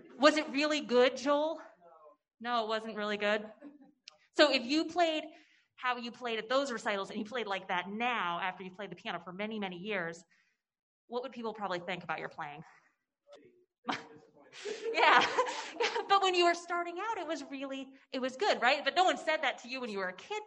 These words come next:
practicing and playing recitals, right? When you're starting out at something, people generally encourage you. They tell you how good you're doing, and they want to keep giving you courage to keep doing it. That's what it means to encourage. And that's what Barnabas was really good at.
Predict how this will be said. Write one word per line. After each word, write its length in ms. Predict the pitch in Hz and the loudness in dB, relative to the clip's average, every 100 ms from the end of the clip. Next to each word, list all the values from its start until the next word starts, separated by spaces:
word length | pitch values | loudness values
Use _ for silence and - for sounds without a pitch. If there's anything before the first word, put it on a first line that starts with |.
| - | -8
practicing 540 | 185 170 214 208 185 | -8 -6 -10 -10 -10
and 140 | 180 | -10
playing 180 | 175 180 | -8 -10
recitals, 400 | 175 170 185 170 | -10 -10 -8 -8
right? 160 | 202 269 | -6 -8
When 100 | 240 | -8
you're 100 | 214 | -6
starting 280 | 277 269 269 | -4 -4 0
out 160 | 320 | -2
at 60 | 269 | -2
something, 280 | 214 208 196 | -10 -10 -12
people 240 | 254 269 | -12 -12
generally 460 | - 180 180 196 196 _ - - - _ | -10 -10 -10 -12 -14 _ -20 -20 -20 _
encourage 640 | 277 277 277 359 392 370 226 | -12 -12 -12 -10 -8 -8 -8
you. 240 | 202 175 175 _ _ _ | -10 -12 -18 _ _ _
They 80 | 285 | -12
tell 220 | 285 311 | -6 -6
you 140 | 339 302 | -6 -8
how 260 | 277 285 | -10 -10
good 260 | 226 339 330 | -6 -6 -6
you're 140 | 311 | -10
doing, 320 | 302 247 208 | -8 -8 -8
and 80 | 196 | -10
they 80 | 214 | -8
want 160 | 226 247 | -8 -10
to 80 | 247 | -14
keep 140 | 311 | -18
giving 200 | 302 294 | -14 -12
you 80 | 247 | -14
courage 460 | - - 359 339 233 | -16 -12 -8 -8 -12
to 180 | - _ - | -20 _ -20
keep 100 | - - | -20 -12
doing 240 | 311 330 | -12 -10
it. 100 | 170 190 | -12 -12
That's 160 | 226 | -12
what 100 | 277 | -12
it 20 | |
means 220 | 214 196 190 | -14 -14 -16
to 80 | |
encourage. 500 | 180 180 277 247 - - _ _ _ _ _ _ | -20 -16 -14 -12 -14 -20 _ _ _ _ _ _
And 80 | 262 | -6
that's 120 | 339 | -4
what 100 | 226 | -6
Barnabas 420 | 262 339 339 247 | -8 -6 -6 -6
was 220 | 247 247 | -10 -12
really 320 | 294 294 302 302 | -14 -12 -10 -8
good 180 | 320 320 | -6 -4
at. 220 | 247 185 | -4 -6